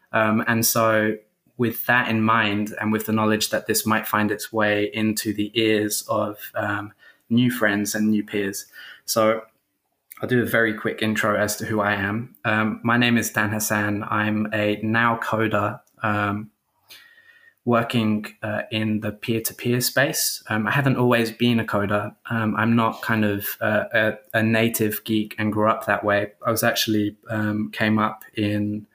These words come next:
traditions of cooperatives, and I used to be working at a, uh, printing cooperative in the north of England called Footprint Workers Co-op. Um, and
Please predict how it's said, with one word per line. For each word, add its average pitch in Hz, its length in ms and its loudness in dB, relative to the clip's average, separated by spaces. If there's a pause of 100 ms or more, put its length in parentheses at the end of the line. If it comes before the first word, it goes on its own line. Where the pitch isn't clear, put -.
(340)
traditions 107 480 0
of 101 160 -2
cooperatives, 104 760 0
and 104 140 -2
I 104 60 0
used 107 240 0
to - 60 -8 (260)
be 104 380 -4
working 107 400 2
at 104 160 0
a, 101 380 -2 (180)
uh, 101 320 -2 (1040)
printing 120 480 2
cooperative 107 560 0
in 104 120 2
the 104 100 0
north 107 260 2
of 104 60 -4
England 107 460 0
called 104 340 0
Footprint 107 480 -2
Workers 107 360 0
Co-op. 101 440 -2 (280)
Um, 104 420 -2
and 110 340 0